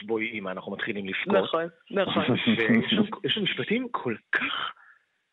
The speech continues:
Speaker 1: יפים, כל כך, אה, מרגשים, כן?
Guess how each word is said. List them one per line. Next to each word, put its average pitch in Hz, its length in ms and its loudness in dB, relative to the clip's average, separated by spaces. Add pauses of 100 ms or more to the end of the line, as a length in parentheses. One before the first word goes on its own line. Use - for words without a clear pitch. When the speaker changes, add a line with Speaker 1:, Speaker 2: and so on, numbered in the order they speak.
Speaker 1:
יפים, 233 540 -2
כל 123 160 -4
כך, 175 140 0 (140)
אה, 180 200 4 (260)
מרגשים, 131 1080 0
כן? 170 260 -2